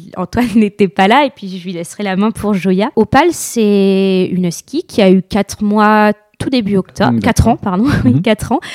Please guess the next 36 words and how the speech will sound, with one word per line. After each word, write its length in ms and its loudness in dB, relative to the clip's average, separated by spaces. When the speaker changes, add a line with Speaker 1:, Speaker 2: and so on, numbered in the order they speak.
Speaker 1:
tout 100 -12
début, 540 4
euh, 260 4
octobre. 680 0
Elle 240 -2
vient, 580 2
euh, 640 0
elle, 300 -8
elle 200 -2
vient 460 0
d'un 140 -2
élevage. 480 -2
Alors, 260 0
Speaker 2:
D'accord. 140 -2
Speaker 1:
euh, 320 -2
c'est, 160 -8
c'est 160 -12
pas 80 -6
une, 120 -6
elle 120 -4
est 20 -2
pas 140 -4
lof, 380 -6
c'est, 400 -10
Speaker 2:
Mhm. 180 0
Speaker 1:
voilà. 320 -6
Alors, 240 -6
pour 180 -2
la 120 0
petite 320 -14
histoire, 720 -2
elle 160 0
a 580 2
une 340 2
maladie 520 2
auto-immune 720 0